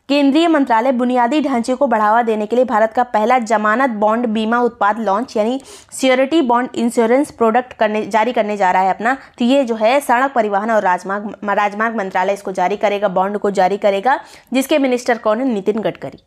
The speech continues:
नेक्स्ट बात करेंगे, किस संस्था ने चेन्नई मेट्रो रेल नेटवर्क के विस्तार के लिए सात सौ अस्सी मिलियन डॉलर के ऋण को मंजूरी दी है? तो चेन्नई मेट्रो के लिए कौन ऋण दे रहा है? तो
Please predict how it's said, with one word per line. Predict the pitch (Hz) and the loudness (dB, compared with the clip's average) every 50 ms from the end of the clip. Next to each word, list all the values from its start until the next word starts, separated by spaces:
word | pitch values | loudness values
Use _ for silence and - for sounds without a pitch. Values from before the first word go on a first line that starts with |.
| _ _ - - - - - - 240 | _ _ -20 -20 -20 -20 -10 -2 0
नेक्स्ट | 277 339 339 - 339 | 0 0 0 -2 0
बात | 302 294 285 | 0 0 0
करेंगे, | - 269 254 247 254 277 | 0 0 0 0 0 0
किस | 302 302 330 370 370 - | 0 0 -2 -2 0 0
संस्था | 294 240 254 - - 247 220 | 0 0 -2 -2 -2 -2 0
ने | 226 233 294 349 - - | 0 0 -2 -2 -2 0
चेन्नई | 277 262 262 262 269 311 330 | 0 2 2 2 2 2 2
मेट्रो | 294 254 233 - 254 269 | 2 0 0 0 0 0
रेल | 262 233 226 233 262 | 2 2 2 2 2
नेटवर्क | 269 240 214 208 214 220 220 214 - | 2 0 -2 -2 -2 -2 -2 -2 -2
के | 262 | -4
विस्तार | 247 208 220 - - 202 208 240 262 | -2 -2 -4 -4 -2 0 0 0 0
के | 254 226 | -2 -4
लिए | 214 208 214 247 294 302 - - - | -2 -2 -2 -2 -2 -6 -8 -4 -2
सात | 254 247 269 269 - | 0 0 0 0 -2
सौ | - 311 | -4 -2
अस्सी | - - 247 - - - 302 | -2 -2 -4 -4 -2 0 2
मिलियन | 285 262 233 220 220 233 247 247 | 2 4 2 2 2 2 2 2
डॉलर | 220 214 202 202 202 214 220 | 2 2 2 2 2 2 0
के | 214 262 254 | 0 0 0
ऋण | 240 214 220 220 220 | 0 2 0 0 0
को | 214 262 262 | 0 0 0
मंजूरी | 240 214 202 202 196 202 196 202 220 | 0 0 -2 -2 -2 -4 -2 -2 -2
दी | 214 208 208 | -4 -4 -2
है? | 220 233 247 277 269 - - - - | 0 0 0 0 -2 -6 -12 -4 -2
तो | 254 | 0
चेन्नई | 233 - 254 247 254 254 277 311 | 0 2 2 0 2 2 2 2
मेट्रो | 294 254 226 - 240 247 | 2 0 0 0 0 0
के | 233 254 | 0 2
लिए | 240 233 240 | 2 2 2
कौन | 240 - 226 233 240 220 | 2 2 0 0 0 0
ऋण | 226 220 214 196 | 0 0 0 0
दे | 196 196 | -2 0
रहा | 196 196 208 | 2 2 2
है? | 226 240 | 2 0
तो | 226 | -2